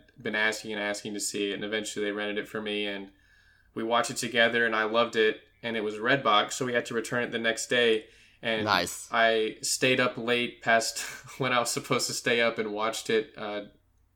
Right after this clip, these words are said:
Speaker 1: again that same night because I loved it so much. I was, it's definitely a movie that impacted me as a kid, for sure.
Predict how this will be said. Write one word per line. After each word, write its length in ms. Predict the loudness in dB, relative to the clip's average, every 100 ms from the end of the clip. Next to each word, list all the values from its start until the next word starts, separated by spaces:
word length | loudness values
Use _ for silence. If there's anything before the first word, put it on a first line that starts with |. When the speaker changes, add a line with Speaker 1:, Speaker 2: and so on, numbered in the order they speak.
| -8
Speaker 1:
again 500 | -2 2 2 0 -6 -4
that 240 | 2 2
same 280 | 2 -2 -2
night 260 | -2 -2 -4
because 240 | -6 -6
I 60 | -4
loved 260 | -6 -6
it 100 | -8
so 160 | -8 -8
much. 360 | -8 -10 -12 -16 _ _ -20 _ -6
I 80 | -4
was, 120 | -2
it's 200 | -6 2
definitely 360 | 2 4 2
a 40 | 2
movie 200 | 2 4
that 160 | 2
impacted 480 | 0 0 0 0 -6
me 280 | -6 -6 -10 -8
as 140 | -6
a 60 | -4
kid, 300 | -2 -4 -4
for 180 | -8 -6
sure. 300 | -4 -6